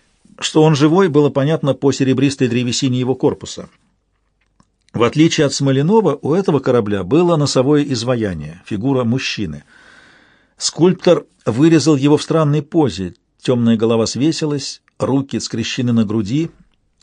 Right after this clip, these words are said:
словно он дремлет. А потом волосы у меня на затылке зашевелились, руки покрылись гусиной кожей,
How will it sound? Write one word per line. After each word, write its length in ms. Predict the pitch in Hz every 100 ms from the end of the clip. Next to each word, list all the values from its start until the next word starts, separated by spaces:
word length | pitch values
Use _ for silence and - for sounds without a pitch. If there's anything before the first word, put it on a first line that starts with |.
| _
словно 320 | - 127 117 131
он 120 | 131
дремлет. 460 | 131 131 113 - _ _ _ _ _ _ _ _
А 120 | 113
потом 460 | - 131 - 175 131
волосы 540 | 107 151 113 101 -
у 40 | 113
меня 220 | 127 120
на 100 | 110
затылке 460 | 104 120 147 117 107
зашевелились, 760 | 113 120 120 165 185 90 - - _ _ _ _ _ _ _ -
руки 380 | 127 180 190 139
покрылись 500 | 143 131 143 120 110
гусиной 380 | 127 151 127
кожей, 460 | 117 185 190 123